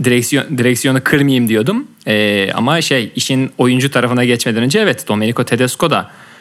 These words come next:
yani o, onunla alakalı da işte Leipzig felsefesine, e, Marco Rose'nin Tedesco'ya göre çok daha uygun olduğu ve Tedesco'nun kulübün istediği doğrultuda bir oyun oynatmadığı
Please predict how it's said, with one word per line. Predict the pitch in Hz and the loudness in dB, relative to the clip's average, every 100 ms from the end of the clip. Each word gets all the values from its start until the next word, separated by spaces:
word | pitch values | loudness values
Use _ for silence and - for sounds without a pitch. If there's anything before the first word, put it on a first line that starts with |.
| - - | -14 -6
yani | 90 82 | -4 -2
o, | 110 | -2
onunla | - 104 107 113 120 120 | -2 -2 0 0 0 0
alakalı | 117 117 117 127 127 | 0 0 0 -2 0
da | 110 - - _ _ _ _ _ - | 0 -2 -8 _ _ _ _ _ -12
işte | - 95 95 - _ _ _ 117 | -6 -4 -4 -6 _ _ _ -2
Leipzig | 110 127 147 - 147 | 0 2 0 -4 -6
felsefesine, | - 135 123 139 139 127 123 120 143 160 _ _ _ | -2 -2 0 0 0 0 0 0 -2 -6 _ _ _
e, | 117 107 104 107 - | -2 0 0 -2 0
Marco | 117 123 - 123 | 0 2 2 2
Rose'nin | 131 117 120 190 202 - | 2 2 0 -2 -8 -6
Tedesco'ya | - 120 123 120 110 | 0 0 0 0 2
göre | 123 156 | 2 0
çok | 160 - | -2 -2
daha | 123 110 | 0 0
uygun | 117 113 117 | 0 0 0
olduğu | 110 101 104 110 220 - - _ _ | 0 0 2 2 0 -6 -20 _ _
ve | 110 113 - 160 | 0 0 -2 -2
Tedesco'nun | 117 123 - 110 131 170 202 - _ | 0 0 0 -2 -2 -2 -6 -16 _
kulübün | - 131 131 147 151 117 | 0 0 2 2 0 -2
istediği | 139 - 127 127 123 | -4 0 0 2 2
doğrultuda | 117 117 117 127 120 | 2 2 0 0 0
bir | 120 120 | 2 2
oyun | 147 | 2
oynatmadığı | 151 127 135 139 123 113 107 98 | 2 2 2 0 -2 0 -2 -4